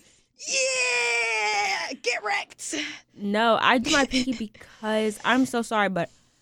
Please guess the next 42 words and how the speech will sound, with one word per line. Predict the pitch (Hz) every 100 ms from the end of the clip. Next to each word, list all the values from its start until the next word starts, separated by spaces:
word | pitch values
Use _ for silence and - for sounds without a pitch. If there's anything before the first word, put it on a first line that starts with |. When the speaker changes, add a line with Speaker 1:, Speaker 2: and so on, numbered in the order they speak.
| _ _
Speaker 2:
never | 202 214 262 311
in | 320 226
my | 233 214
life, | 196 196 185 139 - _ _ -
never | 202 226 262 254
in | - 208
my | 190
life | 185 185 185
have | 185 185
I | 190
ever | 196 190
been | 175 165
too | 165 208
tired | 202 - 170 160
to | 160
be | 151
depressed. | 139 - 139 98 _
Like | 85 82 - _ _ - _ _ _ -
Speaker 1:
T-, | - - _ - -
never. | 180 208 233 - - -
Hold | 202
on, | 185
I | 175
gotta | 208 196
process | - 196 202 -
this. | 262 262 349 339 -
<laughs> | _ _
Never | 185 208 226
in | 220
my | 214
life | 185 185
have | - 165
I | 165
been. | 165 165 156 - _ _ -
I've | 170
Speaker 2:
Too |
Speaker 1:
never | 175 185 190 226
been | 208 196 190 180
too | - 175
tired | - - 151 151 165 - -
to |
be. | 190